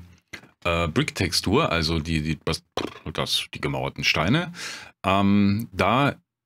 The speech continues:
kommen weitere, das kann ich jetzt schon mal versprechen. Eine ist gerade bei mir quasi in der Produktion, die sind aber teilweise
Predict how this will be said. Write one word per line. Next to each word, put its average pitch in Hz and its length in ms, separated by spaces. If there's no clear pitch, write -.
kommen 117 640
weitere, 82 600
das 90 180
kann 90 140
ich 85 100
jetzt 82 140
schon 82 140
mal 73 120
versprechen. 127 720
Eine 87 240
ist - 240
gerade 76 600
bei 76 120
mir 76 320
quasi 73 420
in 76 140
der 76 100
Produktion, 80 680
die 101 80
sind 82 160
aber 87 180
teilweise 78 640